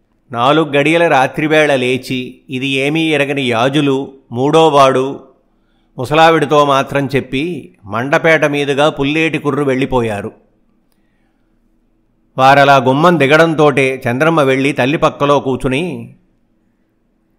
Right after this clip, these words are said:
"నేనీవేళ వెళ్ళిపోతానని" గొడవ మొదలుపెట్టింది.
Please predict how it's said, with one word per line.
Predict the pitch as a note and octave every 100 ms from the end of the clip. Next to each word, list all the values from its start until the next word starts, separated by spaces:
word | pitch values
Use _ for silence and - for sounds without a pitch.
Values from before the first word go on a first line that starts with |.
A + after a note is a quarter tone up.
| _ _ _
"నేనీవేళ | B2+ D3 C#3+ C#3 D3
వెళ్ళిపోతానని" | E3 C#3+ D#3+ E3+ D3+ D3+ D3 C#3 C#3
గొడవ | D3+ C3+ E3
మొదలుపెట్టింది. | C#3 B2+ C#3 A#2+ - G#2+ F#2+ -